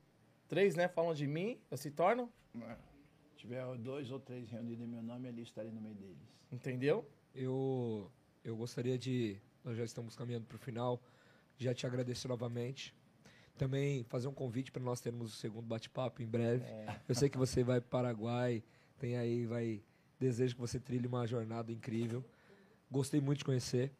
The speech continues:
Speaker 3: né? A gente estava ali sempre muito próximo, mas não, não conhecia. É, pra findar, eu gostaria que você, a câmera ela fica livre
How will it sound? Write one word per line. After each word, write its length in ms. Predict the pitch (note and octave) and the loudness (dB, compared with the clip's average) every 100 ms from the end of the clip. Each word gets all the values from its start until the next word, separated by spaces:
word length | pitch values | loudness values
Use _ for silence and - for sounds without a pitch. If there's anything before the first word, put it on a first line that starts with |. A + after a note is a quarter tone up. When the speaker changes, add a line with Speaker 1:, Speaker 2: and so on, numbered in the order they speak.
| _ _ _ | _ _ _
Speaker 3:
né? 200 | B2+ B2+ | 0 2
A 40 | C3+ | 2
gente 160 | A#2+ | -2
estava 240 | A#2 B2+ B2 | -2 0 2
ali 120 | B2 | 0
sempre 240 | - B2+ | -2 -4
muito 140 | B2+ A#2+ | -6 -4
próximo, 360 | B2 B2 - | 0 0 2
mas 100 | B2 A2+ | -2 -2
não, 140 | A#2+ | -4
não 280 | A#2 A#2+ A#2+ | -2 -2 0
conhecia. 500 | C3 A2+ - B2+ B2 - _ - - - - - | -2 -2 -2 0 0 -2 _ -20 -20 -20 -20 -4
É, 600 | C3+ C#3 C#3 C3+ C3 C3 - - | 2 6 8 10 10 8 4 2
pra 160 | D3+ D#3 | 4 4
findar, 540 | E3 C3+ C3 D3+ C3+ - _ _ | 0 6 8 8 6 -4 _ _
eu 80 | B2+ | 0
gostaria 300 | B2+ C#3 D3 | 0 2 0
que 100 | C#3 | 0
você, 360 | C#3+ - D#3 D3 | -4 0 2 2
a 100 | C3+ | 0
câmera 300 | - F3 F3 | -2 4 6
ela 140 | E3 | 6
fica 260 | D#3 D#3+ D3+ | 6 2 4
livre 400 | C#3 E3 C#3 G#2+ | 4 2 2 -2